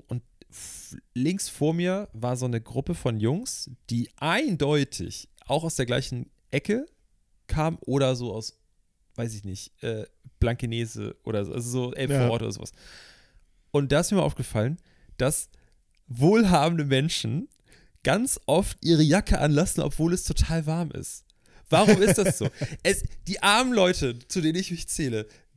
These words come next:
Speaker 1: schwitzen wie Schweine und ziehen die Jacke aus auf Konzerten in der Klasse.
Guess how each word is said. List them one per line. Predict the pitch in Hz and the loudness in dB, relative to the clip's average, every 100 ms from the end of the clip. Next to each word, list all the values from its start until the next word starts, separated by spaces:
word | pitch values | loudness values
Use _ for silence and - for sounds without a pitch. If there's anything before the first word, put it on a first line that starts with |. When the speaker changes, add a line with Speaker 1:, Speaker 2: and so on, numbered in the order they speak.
| _ | _
Speaker 1:
schwitzen | - - 180 247 247 | -6 0 2 2 0
wie | 202 | -2
Schweine | - - 143 170 233 339 - | -2 0 0 0 -2 -6 -8
und | 156 175 - _ 131 | -8 -8 -12 _ -6
ziehen | - 202 190 | -2 0 -2
die | 185 | -2
Jacke | 170 - 185 - | -4 -2 -2 0
aus | 123 190 - | 0 0 -2
auf | 151 | -6
Konzerten | - 160 - 180 208 165 | -4 -4 -2 -2 -2 -4
in | 147 | -6
der | |
Klasse. | 143 - 165 185 208 | -6 -4 -2 -2 -6